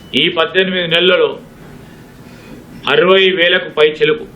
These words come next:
ప్రభుత్వ ఉద్యోగాలను భర్తీ చేసే బాధ్యతను వహిస్తూ, ఏడాదిన్నర కాలంలో మూడు లక్షల కోట్ల పెట్టుబడులను తెలంగాణకు మరి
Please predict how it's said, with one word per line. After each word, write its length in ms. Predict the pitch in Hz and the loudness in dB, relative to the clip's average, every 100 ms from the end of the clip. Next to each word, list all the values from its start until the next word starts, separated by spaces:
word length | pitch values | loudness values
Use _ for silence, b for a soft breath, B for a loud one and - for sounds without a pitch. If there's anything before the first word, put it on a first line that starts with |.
| - - - - - - - | -20 -20 -20 -20 -20 -20 -4
ప్రభుత్వ 460 | 139 139 190 - 196 160 | -2 2 0 2 0 0
ఉద్యోగాలను 580 | 147 165 165 165 160 156 - | 0 2 2 2 0 -2 -4
భర్తీ 260 | - - 151 | -4 -4 0
చేసే 280 | 156 151 156 147 - | 0 2 2 2 0
బాధ్యతను 460 | 135 139 156 151 135 | -4 0 0 0 -2
వహిస్తూ, 320 | 131 131 - - - - - - - - - - - - - 113 151 | -2 -2 -6 -20 -20 -20 -20 -20 -20 -20 -20 -20 -20 -20 -4 0 2
ఏడాదిన్నర 1500 | 180 190 185 180 170 165 165 - - - - - - 151 160 151 | 2 0 -2 -4 0 0 -2 -8 -16 -20 -20 -20 -4 2 2 2
కాలంలో 420 | 151 170 170 165 151 - - - - - - - - - 120 | 0 0 2 2 2 -2 -18 -20 -20 -20 -20 -20 -20 -10 2
మూడు 260 | 156 196 196 175 | 4 4 4 2
లక్షల 380 | 170 - 175 170 - - - - - | -2 -4 -2 -4 -6 -18 -20 -20 -2
కోట్ల 280 | 143 190 185 160 | 0 0 -4 -2
పెట్టుబడులను 680 | 135 - 180 180 170 170 160 139 - - - - - - - - - - | -2 -2 0 0 2 0 0 -2 -6 -20 -20 -20 -20 -20 -20 -20 -10 -2
తెలంగాణకు 720 | 131 165 170 165 165 160 156 135 - - - - - - - - - - - - 135 | 0 0 0 0 0 -2 0 0 -2 -10 -20 -20 -20 -20 -20 -20 -20 -20 -20 -6 0
మరి 200 | 143 | 4